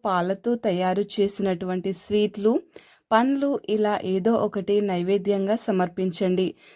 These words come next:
శ్రీకృష్ణుడికి అత్యంత ఇష్టమైనది వెన్నముద్ద కాబట్టి వెన్నను నైవేద్యంగా సమర్పిస్తే మీ కుటుంబంలో సుఖ సంతోషాలు ఏర్పడతాయి. అదేవిధంగా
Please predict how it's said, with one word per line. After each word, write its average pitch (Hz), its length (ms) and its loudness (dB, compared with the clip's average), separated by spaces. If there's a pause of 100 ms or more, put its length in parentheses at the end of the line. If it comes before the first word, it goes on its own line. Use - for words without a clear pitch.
(120)
శ్రీకృష్ణుడికి 226 920 0 (120)
అత్యంత 233 500 -2 (140)
ఇష్టమైనది 196 760 0
వెన్నముద్ద 190 600 2
కాబట్టి 185 540 0 (440)
వెన్నను 302 480 8
నైవేద్యంగా 240 800 0
సమర్పిస్తే 196 800 -4
మీ 254 220 4
కుటుంబంలో 226 760 4
సుఖ 214 260 -4
సంతోషాలు 208 800 -2 (100)
ఏర్పడతాయి. 185 760 -2 (520)
అదేవిధంగా 302 720 4